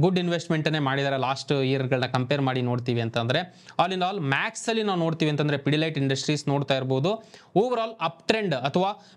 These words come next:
ಮೇಲ್ಗಡೆನೇ ಮೂವ್ ಆಗ್ತಾ ಇದೆ ಸ್ಟಾಕ್. ಅಪ್ ಟ್ರೆಂಡ್ ಅಂತ ಹೇಳ್ತೀವಿ ನಾವು ಇದನ್ನ. So which is a good thing.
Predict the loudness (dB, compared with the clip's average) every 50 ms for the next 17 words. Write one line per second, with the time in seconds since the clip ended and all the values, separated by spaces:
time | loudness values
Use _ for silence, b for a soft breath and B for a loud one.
0 | B 0 2 2 2 0 -2 -2 -2 -2 -2 -2 -2 -2 0 0 0 2 2 0
1 | 0 -2 -2 -2 -2 -2 -2 -4 -4 -4 -2 0 0 -2 -2 -6 -10 -10 -8 -2
2 | -2 -2 0 2 0 0 0 0 0 0 0 0 0 0 0 0 0 0 2 2
3 | 0 0 0 0 0 0 0 -2 -4 -6 0 0 2 2 2 2 2 2 2 0
4 | -2 -4 -4 -2 2 2 2 2 2 0 -2 -2 -2 -4